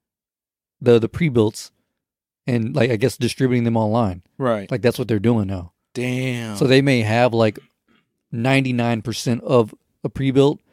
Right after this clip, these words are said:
Speaker 1: but they can't sell it because graphics card's missing.
Speaker 2: Right.
Speaker 1: Because they're just digging into those, whether they be good or bad. Like, I guess the one that they're really selling a lot of is the, what's it called? Uh, the,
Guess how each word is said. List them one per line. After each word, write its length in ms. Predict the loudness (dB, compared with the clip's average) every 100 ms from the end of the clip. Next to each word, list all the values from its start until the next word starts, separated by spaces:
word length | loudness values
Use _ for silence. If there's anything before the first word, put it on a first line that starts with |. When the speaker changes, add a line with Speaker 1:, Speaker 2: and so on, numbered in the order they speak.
| _ _ -6
Speaker 1:
but 120 | -2
they 100 | -2
can't 240 | -2 -4
sell 260 | 0 2 2
it 100 | -2
because 400 | -4 -2 -2 -6 _ _ 0
graphics 280 | 0 0 -2
card's 240 | -2 -2
missing. 340 | -4 -6 -12 -16 -12
Speaker 2:
Right. 180 | -8 -4
Speaker 1:
Because 120 | -2
they're 100 | -2
just 300 | -2 -6 0
digging 320 | 0 2 0
into 200 | -2 0
those, 440 | 2 4 2 0 -6 _ _ -2
whether 180 | 2 4
they 100 | 2
be 140 | 0
good 300 | 2 4 6
or 80 | 4
bad. 360 | 2 2 0 -2 -10 -6
Like, 140 | -2
I 80 | 0
guess 160 | 0 0
the 80 | 0
one 140 | 0
that 140 | -2 0
they're 120 | 0
really 300 | 2 2 2
selling 300 | -2 -4 -2
a 60 | -2
lot 200 | -2 -2
of 60 | -2
is 120 | -2
the, 260 | -2 -2 -8 _ _ _ -12
what's 120 | -10
it 60 | -6
called? 260 | -4 0
Uh, 260 | 0 0 -4 -12 _ _ _ _ _ _ _ _ _ _ _
the, 360 | -2 -2 -4